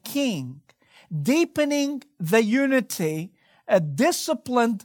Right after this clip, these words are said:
lifestyle, and declaring his promises. I, I would love to go through them one by one, and today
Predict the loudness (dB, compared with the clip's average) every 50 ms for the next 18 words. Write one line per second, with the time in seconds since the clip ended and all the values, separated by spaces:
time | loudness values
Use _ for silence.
0 | _ _ -10 -6 -2 4 6 8 8 8 6 2 -4 -12 -12 -6 2 4 6 6
1 | 6 6 4 4 4 2 2 0 -2 _ _ _ _ _ 2 2 2 2 2 -2
2 | -2 -4 _ 0 2 6 6 6 6 4 2 0 0 -2 -2 -4 -6 -10 _ _
3 | _ _ -4 -2 -2 -2 -6 -10 -4 2 4 4 4 4 2 -2 -8 -8 -10 -12
4 | -14 -14 -18 -20 -20 _ _ _ -20 -18 -4 4 6 8 8 8 6 6 4 6
5 | 4 2 2 4 4 4 4 2 -4 -6 0 2 4 4 4 2 0 -4 -4 0
6 | 0 0 2 2 0 2 4 6 6 6 6 6 2 2 2 2 4 4 2 2
7 | 2 -2 -4 -4 -4 -4 -4 -4 -2 2 4 6 6 6 6 4 2 0 -4